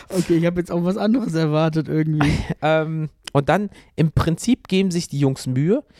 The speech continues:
Speaker 2: nur wenn der Podcast-Welt etwas länger unterwegs ist und erahnen kann, wer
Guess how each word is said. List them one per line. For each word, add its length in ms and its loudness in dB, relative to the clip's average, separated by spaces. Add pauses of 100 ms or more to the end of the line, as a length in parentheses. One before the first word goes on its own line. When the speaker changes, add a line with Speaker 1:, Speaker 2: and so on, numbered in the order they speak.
(120)
Speaker 2:
nur 240 2
wenn 140 0
der 80 2
Podcast-Welt 680 0
etwas 320 -2
länger 280 0
unterwegs 500 0
ist 140 -4
und 120 -2
erahnen 560 0
kann, 300 0
wer 320 0